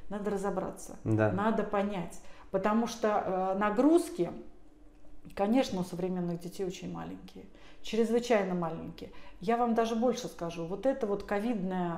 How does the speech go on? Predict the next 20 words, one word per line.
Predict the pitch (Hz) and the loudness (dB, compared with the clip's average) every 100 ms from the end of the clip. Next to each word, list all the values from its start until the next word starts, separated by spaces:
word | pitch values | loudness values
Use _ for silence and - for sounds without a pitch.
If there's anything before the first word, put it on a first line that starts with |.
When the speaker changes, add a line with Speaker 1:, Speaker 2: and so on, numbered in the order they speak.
| - | -4
Speaker 1:
а, | 170 170 - | -4 -4 -2
эпоха, | 196 240 320 320 220 | -2 2 2 2 0
как | 190 185 | -2 -2
мы | 180 | -2
её | 175 | -2
называем, | 175 165 175 170 170 170 | -2 -2 -2 -2 -4 -6
двадцатый, | 165 196 190 233 240 170 | -4 -4 2 2 2 -2
двадцать | 170 170 - | -4 -4 0
первый | 240 262 208 | 2 4 4
год, | 165 165 - - - - | 0 -4 -6 -14 -12 -2
они | 220 302 | 4 8
не | 294 | 8
пройдут | 208 208 208 208 226 - | 6 4 2 2 -2 0
просто | 190 190 180 | -2 0 -4
так. | 175 160 - - - - | -4 -8 -8 -14 -18 -12
Мы | 185 233 | -4 -2
с | 233 | 2
вами | 226 226 208 190 | 2 2 0 -2
ещё | 196 - 233 220 | -4 2 4 4
получим, | - 202 226 226 - | 4 4 4 0 -4